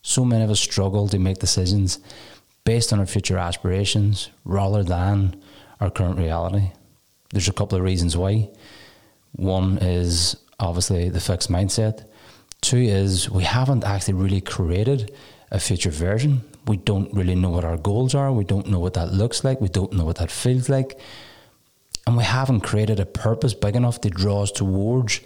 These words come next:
a future version of ourselves. And like that quote says,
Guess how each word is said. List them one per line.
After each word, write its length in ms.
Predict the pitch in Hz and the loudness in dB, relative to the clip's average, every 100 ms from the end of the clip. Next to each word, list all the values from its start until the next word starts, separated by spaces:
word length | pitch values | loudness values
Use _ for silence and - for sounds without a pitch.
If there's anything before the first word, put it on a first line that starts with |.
| - - - - | -16 -20 -18 -6
a 60 | 101 | -4
future 340 | - 101 95 | -2 -2 0
version 380 | 87 92 90 87 | 0 0 0 0
of 80 | 82 | 0
ourselves. 760 | 82 - 95 117 95 - - - _ _ _ _ - | -2 -2 0 0 -2 -4 -8 -14 _ _ _ _ -4
And 320 | 98 104 110 101 | 0 2 2 2
like 200 | 95 - | 0 0
that 220 | 92 - | -2 0
quote 220 | 95 92 | -2 0
says, 600 | - 110 123 123 110 | 0 0 2 2 0